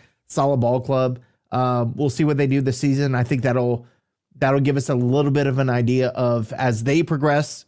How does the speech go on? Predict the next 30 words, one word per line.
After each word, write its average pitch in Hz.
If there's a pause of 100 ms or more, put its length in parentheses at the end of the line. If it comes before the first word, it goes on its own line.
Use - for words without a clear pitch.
(100)
and, 123
and 127
what 123
their 135
record 131
looks 120
like 123 (340)
as 127
they 131
go 135
back 123
home 127
to 117
Provo. 120 (320)
We'll 123
have 127
a 127
better 127
feel 123
for 117
how 120
impressive 120
this, 120
this 120
four-game 117
series 110
was. 107
But 117
for 120
me, 127